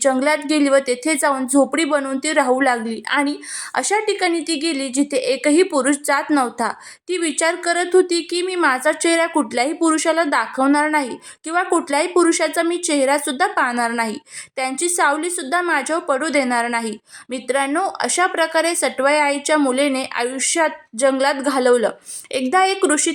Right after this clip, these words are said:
त्याच जंगलाच्या मार्गाने चालले होते आणि चालता चालता त्यांना खूपच जास्त तहान लागली होती आणि भूकसुद्धा लागली होती. तहानेने ऋषी खूप व्याकुळ झाले होते. त्यांना त्या जंगलामध्ये एक झोपडी दिसली. ते ऋषी त्या झोपडीजवळ पोहोचले. त्यांनी विचार केला की या झोपडीमध्ये नक्कीच कोणीतरी राहत असेल,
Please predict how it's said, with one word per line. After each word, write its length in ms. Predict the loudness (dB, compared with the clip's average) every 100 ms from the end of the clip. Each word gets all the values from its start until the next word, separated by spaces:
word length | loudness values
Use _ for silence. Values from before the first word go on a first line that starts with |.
| 0
त्याच 240 | 0 0
जंगलाच्या 500 | 0 0 0 0 0
मार्गाने 500 | 2 0 0 2 2
चालले 360 | 2 0 2 2
होते 360 | 2 0 -4 -4
आणि 220 | -2 -2
चालता 460 | 0 0 0 0 2
चालता 340 | 0 0 0
त्यांना 340 | 0 0 0 0
खूपच 420 | 0 0 -2 -4 -6 -10 -8 -2
जास्त 300 | -2 -2 -4 -2
तहान 240 | -2 0 0
लागली 320 | -2 0 2
होती 360 | 2 0 -6 -6
आणि 220 | -4 -2
भूकसुद्धा 640 | 2 2 2 -2 0 0
लागली 360 | 0 -2 -2 -2
होती. 440 | -2 -2 -6 -10 _ _ _ _ _ _ _ _ -18
तहानेने 640 | -2 -2 0 -2 -4 -4
ऋषी 260 | -6 -6 -8 -2
खूप 180 | 0 2
व्याकुळ 340 | 0 0 0
झाले 320 | 2 2 0 -2
होते. 300 | -2 -4 -8 -10 -14 -12 0
त्यांना 300 | 2 2 0
त्या 180 | 0 0
जंगलामध्ये 720 | 0 0 0 0 0 -2 -2
एक 260 | -4 2
झोपडी 320 | 2 4 0
दिसली. 320 | 0 0 -2 -2
ते 200 | 0 0
ऋषी 220 | -2 -2
त्या 180 | 0 0
झोपडीजवळ 600 | 0 0 -2 0 0 0
पोहोचले. 460 | 0 0 2 0
त्यांनी 340 | 0 -2 0 0
विचार 360 | 0 0 -2 0
केला 300 | 0 0 0
की 180 | -2 0
या 120 | 0
झोपडीमध्ये 680 | 2 0 2 0 2 2 0
नक्कीच 460 | 0 -2 -4 -4
कोणीतरी 540 | 0 0 0 -2 0 2
राहत 320 | 2 0 -2
असेल, 280 | -2 -4